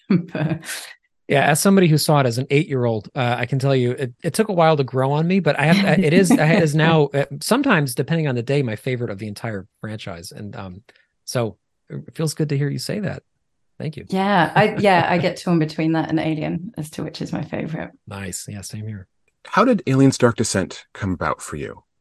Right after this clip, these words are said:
Speaker 1: Uh, I auditioned for the part, um,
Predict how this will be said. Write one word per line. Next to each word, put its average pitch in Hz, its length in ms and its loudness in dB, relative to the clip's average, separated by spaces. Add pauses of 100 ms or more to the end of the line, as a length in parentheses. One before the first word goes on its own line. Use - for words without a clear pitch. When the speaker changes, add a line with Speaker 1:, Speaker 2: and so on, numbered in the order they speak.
(120)
Speaker 1:
Uh, 185 380 0
I 196 320 2
auditioned 185 480 0
for 165 80 -2
the 156 80 -2
part, 156 560 -6 (360)
um, 165 640 0